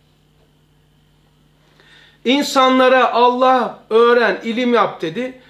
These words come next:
Sende olmayan bir özelliği senin etbaan, yani cemaat-i mürit başka yerden öğrenecekse,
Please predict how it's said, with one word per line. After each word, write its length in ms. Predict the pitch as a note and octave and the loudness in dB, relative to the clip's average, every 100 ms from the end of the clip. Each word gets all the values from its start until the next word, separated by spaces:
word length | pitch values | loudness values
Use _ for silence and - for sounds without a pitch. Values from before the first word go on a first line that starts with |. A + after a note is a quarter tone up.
| _ | _
Sende 320 | - B3 C4+ | -4 -2 -2
olmayan 360 | D4 C4 A3+ A#3 | -2 0 -2 0
bir 120 | A3+ | -2
özelliği 400 | F#3 G3 G3 B3 | 0 -4 -4 -8
senin 320 | - A#3 G3+ | -6 -4 -2
etbaan, 540 | A#3+ A3+ - E3+ F#3 - | -2 -4 -4 -2 -2 -4
yani 220 | G3 F#3 | -4 -2
cemaat-i 340 | G#3+ G3+ F#3 | -2 -4 -4
mürit 300 | F#3+ E3 A3 | -8 -8 -8
başka 260 | G3+ A#3+ C4 | -8 -4 0
yerden 360 | A#3 G3 F3 E3+ | 0 0 -6 -4
öğrenecekse, 840 | G#3+ A#3 C4 A#3+ C#4+ - E3+ D#3+ | -2 0 -2 -4 -12 -8 -8 -8